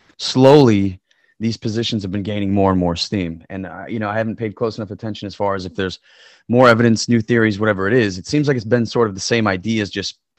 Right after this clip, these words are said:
um, taken a little further is wh-, is what it seemed like to me, slowly kind of bubbling up and a little more, uh, personalities, uh, jumping on the train a little bit and whatnot. So it is good when,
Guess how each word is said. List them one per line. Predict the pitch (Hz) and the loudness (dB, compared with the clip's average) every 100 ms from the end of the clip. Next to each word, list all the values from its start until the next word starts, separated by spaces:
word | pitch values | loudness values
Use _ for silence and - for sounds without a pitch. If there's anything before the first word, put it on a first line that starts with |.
| _ _ - | _ _ -4
um, | 95 87 82 85 87 | -2 -2 -4 -10 -10
taken | - 104 101 | -6 -4 -4
a | |
little | 95 85 | -6 -6
further | - 101 90 85 | -2 -2 -2 -8
is | 82 | -12
wh-, | - | -12
is | 95 | -8
what | 92 101 | -4 -4
it | |
seemed | - - 101 | -4 -2 -2
like | 92 85 | 0 -4
to | - | -6
me, | 87 80 | -8 -8
slowly | - 98 90 90 85 | -8 -4 -4 -4 -8
kind | - 90 | -6 -6
of | 87 | -4
bubbling | 92 90 90 | -4 -4 -6
up | 90 | -6
and | 90 | -6
a | |
little | 92 123 | -2 0
more, | 131 127 123 - _ _ _ _ - | 2 2 0 -4 _ _ _ _ -8
uh, | 101 | -6
personalities, | 113 110 117 113 110 110 110 107 - - | -4 -4 0 4 4 4 0 -2 -8 -8
uh, | 107 95 92 | -4 0 0
jumping | 85 107 101 | 0 -2 0
on | 104 | 0
the | 95 | 0
train | - 107 104 | 2 2 2
a | |
little | 101 95 | 2 2
bit | 98 95 - | 2 0 -4
and | 95 | -2
whatnot. | 95 - 85 82 - | -2 -2 -4 -6 -8
So | - 95 90 - _ _ _ _ _ - - | -4 -2 -2 -8 _ _ _ _ _ -6 4
it | |
is | 135 165 | 6 6
good | 131 147 | 8 6
when, | 123 120 113 | 6 4 0